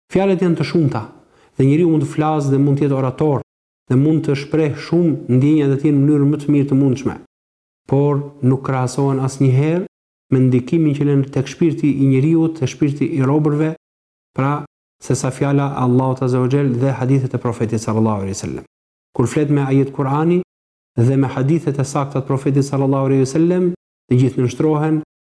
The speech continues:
dhe dëgjojnë me vëmendje dhe ato ndikojnë në shpirtin dhe në zemrën e robit. Së dyti, në termin fjalë të mira, wa qulu qawlan sadira, thoni fjalë të mira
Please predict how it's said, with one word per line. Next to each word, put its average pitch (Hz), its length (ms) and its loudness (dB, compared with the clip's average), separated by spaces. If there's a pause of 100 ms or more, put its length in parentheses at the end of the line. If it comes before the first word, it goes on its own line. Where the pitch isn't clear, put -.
(140)
dhe 127 120 2
dëgjojnë 131 320 2
me 120 80 0
vëmendje 131 480 2
dhe 127 80 0
ato 127 160 -2
ndikojnë 165 580 2 (540)
në 131 140 2
shpirtin 151 420 0
dhe 135 140 2
në 127 140 2
zemrën 139 360 0 (480)
e 127 100 0 (220)
robit. 101 400 -2 (320)
Së 131 160 0
dyti, 156 280 0 (260)
në 117 120 2
termin 135 380 2
fjalë 135 300 -2
të 123 80 2
mira, 143 280 2
wa 113 220 0
qulu 131 260 2
qawlan 123 380 0
sadira, 131 420 0
thoni 131 240 0
fjalë 135 240 -2
të 123 80 0
mira 139 300 2